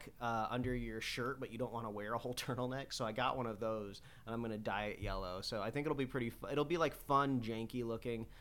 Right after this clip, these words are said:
So I'm looking forward to that, and it fits the perfect line that I'm always trying to hit when I do Halloween costumes is I wanna be, um,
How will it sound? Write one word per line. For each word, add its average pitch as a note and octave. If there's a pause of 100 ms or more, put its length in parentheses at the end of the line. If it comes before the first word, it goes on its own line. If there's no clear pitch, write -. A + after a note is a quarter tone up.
(220)
So B2
I'm A#2+
looking B2+
forward A#2
to A2+
that, G#2+
and A#2
it - (180)
fits F3
the C#3+
perfect D#3
line B2+
that A2
I'm G#2+
always B2
trying A#2+
to G#2+
hit A#2
when G#2+
I G2+
do G#2+
Halloween A2
costumes G2
is G2+ (320)
I A#2+
wanna C3
be, A#2+
um, G#2